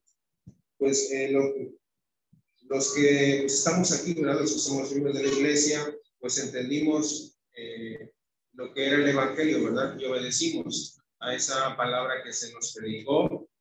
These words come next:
conocimos del Señor Jesucristo, eh, y conocimos cuál era, ¿verdad? El propósito por el cual vino a este mundo, ¿verdad? Y, y nosotros nos identificamos como miembros de la iglesia del Señor.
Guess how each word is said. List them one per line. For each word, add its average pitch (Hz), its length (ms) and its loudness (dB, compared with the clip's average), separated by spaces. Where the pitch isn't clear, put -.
conocimos 123 480 -6
del 123 80 -2
Señor 120 280 0
Jesucristo, - 840 2
eh, 107 480 -6
y 147 460 6
conocimos 135 720 6
cuál 131 180 4
era, 131 280 6
¿verdad? 127 340 2
El 113 140 -4
propósito 147 720 0
por 117 180 -2
el 117 80 -8
cual 127 240 2
vino 127 240 -4
a 127 80 -2
este - 260 -2
mundo, 151 420 6
¿verdad? 143 420 2
Y, 123 680 -2
y - 60 -12
nosotros 139 460 0
nos 139 280 2
identificamos 127 840 -6
como 123 240 -8
miembros 127 380 -6
de 123 80 -10
la 120 80 0
iglesia 123 400 -4
del 131 80 0
Señor. 165 600 0